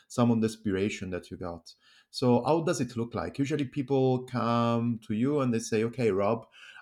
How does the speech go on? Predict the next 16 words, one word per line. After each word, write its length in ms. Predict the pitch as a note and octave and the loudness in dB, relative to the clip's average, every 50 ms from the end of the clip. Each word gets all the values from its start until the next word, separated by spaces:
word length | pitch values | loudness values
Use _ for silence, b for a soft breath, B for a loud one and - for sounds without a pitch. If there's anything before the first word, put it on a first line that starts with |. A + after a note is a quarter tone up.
| B | B
I 220 | - A2 A2 A2 A#2 | 0 2 4 4 6
would 180 | A2 A#2 A#2+ | 6 6 6
love 220 | B2+ C3+ C3 B2+ - - | 6 6 6 4 0 0
to 80 | C3 | 4
have 340 | A#2+ A#2+ A#2 A#2 A#2 A2 A2+ | 6 6 6 6 6 4 4
a 60 | A2 | 2
bicycle, 1000 | G#2 G#2+ A2 D#3 D#3+ D#3+ D#3+ D#3 - D#3 B2+ D3 D3 C#3+ C#3+ C#3+ C#3+ C#3 C#3 C3+ - | 0 2 2 4 4 4 2 2 -2 -2 2 4 6 6 8 8 6 6 4 4 2
and 720 | A#2 A#2 A2+ A2+ A2+ A#2 A2+ A2+ A2 A2 A2 A2 G#2 G#2 | 2 2 4 4 4 4 4 2 2 2 2 0 0 0
the 80 | A2 G#2+ | 0 0
bicycle 840 | G#2 G2 B2 B2+ B2+ C3 B2 - - - B2+ B2 A#2+ A#2+ A#2+ A#2+ A2+ | 2 4 4 4 4 2 0 0 0 4 6 6 8 8 6 6 4
must 500 | A2 G#2+ A2 A2+ A2 A2 A2 - - G2+ | 2 0 2 2 2 2 0 -2 -6 -4
be 260 | - A2 A2 A2 A2 | -2 0 0 2 0
one 280 | G#2 G#2+ A2 A2 A2+ A2 | 0 0 0 0 2 0
of 160 | A2 G2 F#2+ | 0 -2 -2
your 220 | F#2+ G2+ G2+ G2+ G2 | -2 0 0 0 0
models." 760 | G2 F#2+ F#2+ F#2 F#2 F#2 F#2+ F#2+ F#2+ F#2+ F#2+ F#2 - - B | -2 -2 -2 -2 -2 0 0 0 0 0 -2 -2 -4 -6 B